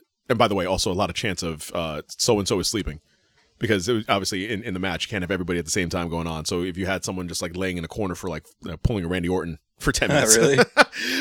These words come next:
Speaker 1: We
Speaker 2: Are we
Speaker 1: had
Speaker 2: off the air?
Speaker 1: <laughs> E O sleeping. Like, it, there was a point where Asuka was, like, in a corner for, like, ten minutes, and we finally figured out, like, Asuka hasn't moved in a while. What's going on? And then the crowd, the crowd started to chant that, and then finally she got up.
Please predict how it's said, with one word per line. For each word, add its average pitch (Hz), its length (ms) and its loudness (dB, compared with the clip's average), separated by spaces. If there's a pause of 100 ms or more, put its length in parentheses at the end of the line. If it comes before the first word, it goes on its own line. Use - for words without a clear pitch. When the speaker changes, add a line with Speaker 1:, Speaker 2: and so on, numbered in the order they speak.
Speaker 1:
We - 160 0
Speaker 2:
Are 190 160 10
we 165 60 10
Speaker 1:
had - 20 10
Speaker 2:
off 180 180 6
the 165 140 6
air? 208 220 8
Speaker 1:
<laughs> - 720 2
E 185 360 6
O 151 120 8
sleeping. 175 600 6
Like, 110 180 2
it, 120 240 2
there 123 160 2
was 123 240 -2
a 123 40 -6
point 143 260 -2
where 107 100 2
Asuka 98 280 2
was, 92 120 0
like, 87 140 -2
in 92 80 -2
a - 40 -6
corner 107 280 0
for, 90 180 -4
like, 82 280 -4 (300)
ten 117 200 4
minutes, 101 240 0
and 107 60 -4
we 98 60 -4
finally 104 260 -4
figured 101 280 -4
out, 95 60 -2
like, 90 140 -6
Asuka - 240 -6
hasn't 98 240 0
moved 95 220 0
in 80 60 -4
a 80 40 -4
while. 78 300 2
What's 87 120 -4
going 104 160 -2
on? 82 200 -2
And 95 100 -6
then 95 100 -4
the 87 120 -6 (140)
crowd, 101 320 0
the 98 160 -8
crowd 107 220 2
started 90 260 -2
to - 60 -8
chant 98 180 -4
that, 80 180 -6 (500)
and 107 120 0
then 92 140 -2
finally 90 300 0
she - 100 -4
got 87 140 0
up. 82 140 -2